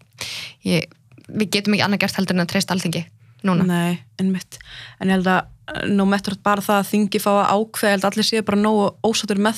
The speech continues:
Speaker 2: það.
Speaker 1: Já.
Speaker 2: Út af það er bara svolítið ólýðræðislegt, sko.
Speaker 1: Ég veit það. Og ég held að þetta sýnir líka bara rosalega mikið hvað vanti nýja stjórnarskrá.
Speaker 2: Mhm.
Speaker 1: Og bara, þú veist, það þarf að gera ráð fyrir einhverju svona rugli <laughs> í
Speaker 2: Mhm.
Speaker 1: lögum.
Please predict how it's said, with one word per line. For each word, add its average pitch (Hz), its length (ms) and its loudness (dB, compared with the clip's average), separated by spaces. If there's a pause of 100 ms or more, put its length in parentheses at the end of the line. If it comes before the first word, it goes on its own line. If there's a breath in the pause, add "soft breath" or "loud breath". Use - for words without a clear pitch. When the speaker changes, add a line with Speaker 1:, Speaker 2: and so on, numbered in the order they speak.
(120)
Speaker 2:
það. 226 260 2
Speaker 1:
Já. 156 240 0 (960 loud breath)
Speaker 2:
Út 196 100 -4
af 196 140 0
það 208 240 4
er 208 60 2
bara 202 160 -2
svolítið 208 360 0 (1000)
ólýðræðislegt, 202 560 0
sko. 226 140 -6 (260)
Speaker 1:
Ég 208 140 2
veit 175 180 0
það. 190 160 -6 (500 loud breath)
Og 202 60 0
ég 196 80 4
held 196 160 2
að 214 140 2
þetta 208 180 0
sýnir 214 260 2
líka 196 140 2
bara 185 140 0
rosalega 196 340 0
mikið 185 160 -6
hvað 190 140 2
vanti 202 300 -2
nýja 196 240 4
stjórnarskrá. 196 520 -2 (220 soft breath)
Speaker 2:
Mhm. 165 260 2
Speaker 1:
Og 185 80 2
bara, 202 140 0
þú 202 100 0
veist, - 80 -2
það 208 140 0
þarf 208 160 2
að 208 80 -2
gera 208 220 0
ráð 202 240 0
fyrir 196 280 0
einhverju 185 240 -2
svona 185 400 2 (760 loud breath)
rugli 208 560 0
<laughs> 202 360 2
í - 80 4
Speaker 2:
Mhm. 226 80 2
Speaker 1:
lögum. 185 420 2